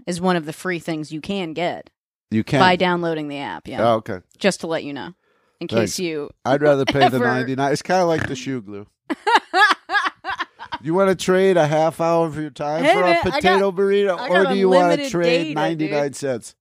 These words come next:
Speaker 1: I got unlimited data, dude. By the way, you know, I was just, I got an email the other, you know, every time my Visible bill gets paid, they send me an email like, "Thanks for paying."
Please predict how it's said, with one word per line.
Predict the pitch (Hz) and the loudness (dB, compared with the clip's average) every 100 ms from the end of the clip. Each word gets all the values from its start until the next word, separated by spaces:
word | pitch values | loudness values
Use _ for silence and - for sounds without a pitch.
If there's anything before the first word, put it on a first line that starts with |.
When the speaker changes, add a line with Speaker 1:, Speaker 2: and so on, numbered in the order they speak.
| - | -10
Speaker 1:
I | 226 | -4
got | 254 220 | -2 -2
unlimited | 196 190 202 220 226 214 185 | -2 -4 -4 -4 -2 -4 -4
data, | 185 196 180 143 | -6 -6 -6 -10
dude. | 139 139 143 - - | -10 -12 -12 -16 -2
By | 208 302 | 4 4
the | 262 196 | 4 2
way, | 202 208 170 | 2 2 0
you | 113 202 | -4 -2
know, | 226 | 0
I | 185 202 | 2 2
was | 202 - | 2 0
just, | 208 - - | 0 0 -4
I | 190 | 0
got | 196 | 2
an | 190 | 2
email | 165 185 190 185 | 0 0 0 2
the | 190 | 2
other, | 185 | 0
you | 180 | 0
know, | 180 | -2
every | 180 180 185 | -2 -4 -4
time | 190 175 170 156 | -2 0 -2 -4
my | 165 | -4
Visible | 156 156 170 170 170 | -4 -6 -6 -6 -4
bill | 170 175 180 | 0 0 0
gets | 175 175 | -4 -4
paid, | - 170 165 | -2 0 0
they | 165 | -4
send | 160 160 151 | -4 -6 -4
me | 156 | -4
an | |
email | 156 165 | -4 -4
like, | 165 170 | -6 -6
"Thanks | 247 302 | -6 -6
for | 233 | -6
paying." | 233 240 190 147 | -6 -6 -6 -8